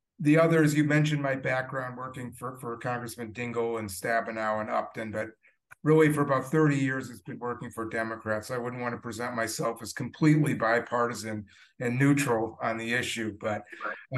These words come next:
um, we'll, we'll start with that and, uh, say, as we look at this situation, I'm just gonna give an overview of kind of where, where it is, and I think it's probably best to, to answer questions you have.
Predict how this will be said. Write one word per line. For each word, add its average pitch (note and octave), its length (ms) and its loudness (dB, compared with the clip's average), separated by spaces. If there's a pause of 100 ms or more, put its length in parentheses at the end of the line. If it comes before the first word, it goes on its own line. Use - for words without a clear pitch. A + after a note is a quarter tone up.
um, A#2 220 0 (580)
we'll, D#3 140 6
we'll E3 200 8
start E3+ 420 6
with D#3+ 120 4
that D3 500 0 (100)
and, C3+ 320 0
uh, B2+ 360 0 (480)
say, E3 520 2 (480)
as G#3 240 2
we F#3+ 140 2
look F3+ 240 2
at - 140 -2
this D#3 260 0
situation, D3 640 -2
I'm D3 80 0
just D3+ 160 -8
gonna F#3 180 -4
give D#3 200 0
an C#3 80 -4
overview C3+ 680 -6
of A#2+ 100 -12
kind C#3 180 -4
of A#2+ 100 -10
where, B2+ 460 -6
where B2+ 320 -6
it A#2 100 -8
is, B2 280 -4
and A#2 100 -12
I A#2+ 80 -8
think C3+ 160 -10
it's - 140 -14
probably B2 300 -4
best B2 420 -4
to, A2+ 300 -6
to D#3+ 220 -8
answer C3+ 440 -2
questions A#2+ 580 -2
you C3 200 0
have. G#2 440 -2